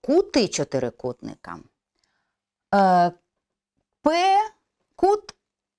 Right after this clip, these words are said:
М П Ц, кут П М К, кут М К Ц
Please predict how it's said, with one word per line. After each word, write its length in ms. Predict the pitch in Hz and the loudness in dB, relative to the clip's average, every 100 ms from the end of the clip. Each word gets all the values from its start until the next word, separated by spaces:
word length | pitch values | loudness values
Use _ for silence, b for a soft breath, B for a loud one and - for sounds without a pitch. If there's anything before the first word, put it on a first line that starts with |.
| _ 269 | _ -2
М 420 | 349 311 185 165 _ _ | 0 0 -2 -6 _ _
П 460 | _ 254 214 143 139 _ | _ 0 0 -2 -6 _
Ц, 560 | - - 185 147 139 180 220 _ _ _ _ _ _ _ _ _ _ _ _ _ _ - | -8 -2 0 0 0 -2 -8 _ _ _ _ _ _ _ _ _ _ _ _ _ _ -2
кут 380 | 359 349 349 - _ _ _ | 0 0 -4 -14 _ _ _
П 500 | - 339 381 381 320 - _ _ - | 0 2 2 0 -2 -8 _ _ -2
М 400 | 254 220 175 151 - | 0 0 -2 -6 -12
К, 580 | _ - 170 139 127 151 262 269 _ _ _ _ - - _ _ _ _ _ _ _ - | _ 0 2 4 4 2 2 -2 _ _ _ _ -20 -20 _ _ _ _ _ _ _ 0
кут 380 | 330 269 - _ - | 0 2 -4 _ -2
М 480 | 311 370 392 381 370 _ _ | 0 2 2 0 -8 _ _
К 520 | - 240 214 165 135 - _ | -2 2 4 2 0 -8 _
Ц 500 | - - 185 165 156 | -14 -4 -2 0 0